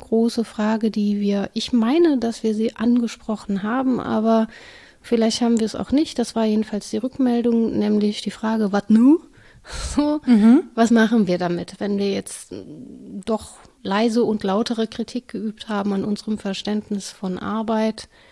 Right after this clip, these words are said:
Speaker 1: oder wie wir das leben? Dann wäre auch die Frage nach Alternativen eben eine, die da liegen muss. Und auch
Speaker 2: Das
Speaker 1: hier
Speaker 2: hätten wir machen können, ne? Wir,
Speaker 1: Ja.
Speaker 2: wo wir schon mit dem Fazit begonnen hatten,
Speaker 1: Ja, genau.
Speaker 2: hätten wir ja ruhig mal, hm, ja.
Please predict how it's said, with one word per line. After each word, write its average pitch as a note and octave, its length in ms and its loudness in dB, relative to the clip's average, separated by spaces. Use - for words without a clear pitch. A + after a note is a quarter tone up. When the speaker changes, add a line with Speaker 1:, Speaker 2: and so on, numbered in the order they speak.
Speaker 1:
oder F#3+ 220 2
wie G3 140 -2
wir G3+ 100 2
das G3+ 220 -4
leben? B3+ 580 2
Dann G#3 340 0
wäre G#3 320 0
auch F#3+ 160 -4
die G#3 80 -4
Frage G3+ 340 -2
nach G3 160 -2
Alternativen F#3+ 800 -2
eben F3+ 300 -4
eine, F3+ 280 -2
die F3+ 140 -6
da F#3 220 -4
liegen A#3 260 2
muss. A#3+ 240 0
Und G3+ 220 -6
auch F#3 60 2
Speaker 2:
Das F3+ 120 -2
Speaker 1:
hier A#3 200 6
Speaker 2:
hätten C4 80 8
wir C4 80 8
machen C4+ 260 4
können, F#3+ 320 4
ne? F#3 60 -4
Wir, G3 80 4
Speaker 1:
Ja. F#3 160 4
Speaker 2:
wo F#3+ 180 -2
wir B3+ 100 4
schon A3 160 2
mit G3+ 140 2
dem G3 120 4
Fazit G#3 560 0
begonnen F#3+ 540 4
hatten, D3+ 200 6
Speaker 1:
Ja, D4+ 120 10
genau. A#3 380 6
Speaker 2:
hätten G#3 280 2
wir G3+ 120 6
ja F3+ 100 4
ruhig F3+ 340 0
mal, A3+ 400 2
hm, D#3+ 260 2
ja. C#3+ 260 -4